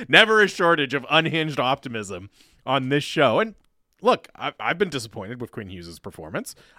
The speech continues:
I think it's fair to have questions about what his ultimate ceiling is, right? Can he be a top five guy? Is he gonna be more in that kind of top fifteen to twenty range in terms of defensemen around the N H L? But he actually can defend.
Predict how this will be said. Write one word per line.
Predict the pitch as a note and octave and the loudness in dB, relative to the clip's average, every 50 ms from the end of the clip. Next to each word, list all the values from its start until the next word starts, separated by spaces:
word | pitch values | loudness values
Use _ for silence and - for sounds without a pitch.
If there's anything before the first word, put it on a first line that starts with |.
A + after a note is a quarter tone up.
| - | 0
I | - D#3 | 2 2
think | E3+ D3+ F3+ C#3+ | 4 4 2 0
it's | D#3+ - - | 0 -4 -4
fair | - - - G#2+ F#2 G2 G#2+ B2+ C#3+ D#3 | -10 -14 -12 -10 -6 -4 -2 0 0 0
to | - B2+ | -2 -2
have | A2+ C3+ A#2+ - | -2 -2 -4 -4
questions | - - G2 F#2 - - - C#3 D3+ A3 C4+ - - _ _ _ _ _ _ | -6 -10 -10 -10 -8 -6 -6 -6 -6 -6 -8 -14 -14 _ _ _ _ _ _
about | - C3+ C3+ B2+ | -4 -2 -2 -2
what | A2 A#2 A#2+ - | 0 -2 -4 -4
his | C3 B2+ | -6 -6
ultimate | A2 G2 A#2+ - - A2+ G#2+ - | -6 -6 -8 -8 -10 -14 -14 -12
ceiling | - - F#2+ F2+ G2 A2+ A2 | -12 -10 -10 -8 -8 -8 -8
is, | A2 A#2 E3 G3 | -8 -8 -8 -8
right? | A#2+ F2 A2+ C#3 - | -8 -8 -8 -8 -8
Can | - - A2+ A2+ | -8 -8 -8 -8
he | A#2 B2 B2+ | -6 -8 -8
be | G2+ B2 A#2 A#2+ | -8 -6 -6 -6
a | A#2+ | -6
top | - - A2 A2+ - | -6 -6 -8 -8 -8
five | - - G#2 G2+ G#2 A2 G#2+ G2+ | -10 -10 -8 -6 -6 -6 -6 -6
guy? | G#2+ G2 G2+ G#2+ A#2+ D3+ G3+ B3 _ _ _ _ _ _ _ - | -8 -8 -6 -2 -2 -2 -2 -2 _ _ _ _ _ _ _ -8
Is | A#2+ A#2 G#2 | -8 -6 -6
he | B2+ A2 | -4 -6
gonna | B2 A#2+ A2+ | -4 -6 -6
be | B2 | -6
more | A#2 A2 A2 A2+ A#2 | -8 -6 -6 -6 -6
in | A#2 | -4
that | A#2+ A2+ A2+ | -4 -6 -4
kind | - B2+ A2+ | -4 -6 -6
of | G#2+ - | -6 -8
top | - A#2 A2 - _ - | -8 -8 -8 -8 _ -8
fifteen | B2+ A#2 - - B2 A#2 A#2+ A2+ | -10 -10 -8 -8 -8 -8 -8 -8
to | A2+ | -10
twenty | - - - G#2 G#2 A#2 A#2+ | -12 -12 -10 -10 -8 -8 -6
range | A#2+ A2+ G#2+ G#2+ A2+ B2 D3 F#3 G#3 - - _ _ _ _ _ _ - | -6 -6 -6 -6 -6 -6 -8 -8 -10 -12 -18 _ _ _ _ _ _ -14
in | B2 | -10
terms | A2+ - C#3 B2 A#2+ A#2+ | -6 -4 -4 -4 -4 -6
of | B2 | -8
defensemen | G#2 A#2 G#2+ - G#2 G#2 A#2+ - - C#3 C#3 E3 | -10 -10 -8 -6 -6 -6 -6 -8 -6 -6 -4 -2
around | D#3 A#2+ A2+ A2+ | -2 -2 -2 -2
the | A#2 G#2+ | -4 -4
N | G#2+ G#2+ | -4 -4
H | G#2+ G#2+ - - | -4 -6 -6 -8
L? | G2 F#2 G2+ E3+ | -6 -6 -6 -4
But | G#3 - A#3+ - _ _ _ _ _ _ _ _ _ _ _ _ _ _ _ _ _ _ _ | -2 -2 -2 -2 _ _ _ _ _ _ _ _ _ _ _ _ _ _ _ _ _ _ _
he | - D#3+ G#3 | -2 2 4
actually | A#3 A#3 - - F#3+ D#3 | 4 4 4 0 -4 -4
can | - D#3 C#3+ B2+ B2 | -2 -2 -2 -2 -2
defend. | A2+ - - E2+ C#2+ C2+ - | -6 -6 -8 -10 -12 -12 -16